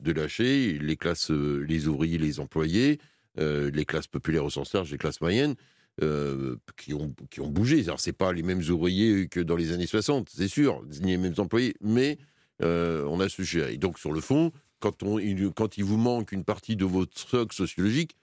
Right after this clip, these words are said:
parce que la gauche, c'est la question sociale. Et donc, tant qu'on n'aura pas compris ça et reconstruit ça, bien,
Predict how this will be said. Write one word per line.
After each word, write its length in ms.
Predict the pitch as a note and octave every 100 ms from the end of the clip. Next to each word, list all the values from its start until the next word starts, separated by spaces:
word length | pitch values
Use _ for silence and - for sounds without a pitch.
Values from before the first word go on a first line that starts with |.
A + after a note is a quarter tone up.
| _ -
parce 140 | F2+
que 80 | F#2+
la 120 | G2
gauche, 240 | A2+ D3+
c'est 60 | G2
la 60 | F2+
question 280 | G2 - F2+
sociale. 400 | B2 - C#3 - _ _ _ _
Et 80 | E2+
donc, 260 | E2 A2 F#2+
tant 120 | C3+
qu'on 460 | - G#2+ F#2+ F2 F#2+
n'aura 240 | F2 G2
pas 200 | - A2+ -
compris 300 | - - G#2+
ça 260 | - A#2+ G2+
et 60 |
reconstruit 520 | E2 G2 - F2 - F2
ça, 240 | C#3+ F3 - _ _
bien, 200 | F2+